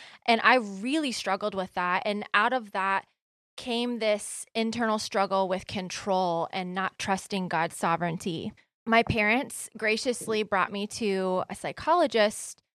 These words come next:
I had started at that point struggling with cutting, and he helped, the psychologist helped me stop those behaviors. But in the end, my experience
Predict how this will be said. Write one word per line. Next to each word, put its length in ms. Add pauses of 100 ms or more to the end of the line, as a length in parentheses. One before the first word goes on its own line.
(180)
I 140
had 240
started 580
at 160
that 180
point 360 (160)
struggling 720
with 160
cutting, 540 (520)
and 540
he 300
helped, 380
the 80
psychologist 540
helped 360
me 400 (400)
stop 360
those 180
behaviors. 680
But 160
in 120
the 160
end, 400 (180)
my 260
experience 840